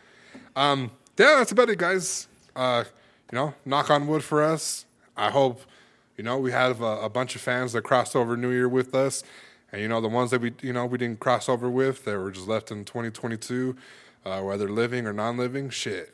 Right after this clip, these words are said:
you know, I, I wish you guys well, okay? But, you know, it don't stop the grind. But, um, Silencer,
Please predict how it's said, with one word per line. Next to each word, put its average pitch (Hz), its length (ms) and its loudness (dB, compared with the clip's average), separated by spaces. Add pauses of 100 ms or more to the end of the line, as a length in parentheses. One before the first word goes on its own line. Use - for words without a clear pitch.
you 98 60 -14
know, 101 440 -8 (120)
I, 98 40 -8
I - 40 -6
wish 104 240 -6
you 113 40 -6
guys 101 220 -2
well, 92 300 -8 (180)
okay? 98 220 -8 (160)
But, 92 140 -8 (640)
you 107 80 -14
know, 87 140 -10 (420)
it 107 60 -10
don't 104 160 -4
stop - 400 -6 (380)
the 104 80 -10
grind. 87 400 -6 (360)
But, 87 240 -6 (600)
um, 107 360 -2
Silencer, 175 600 2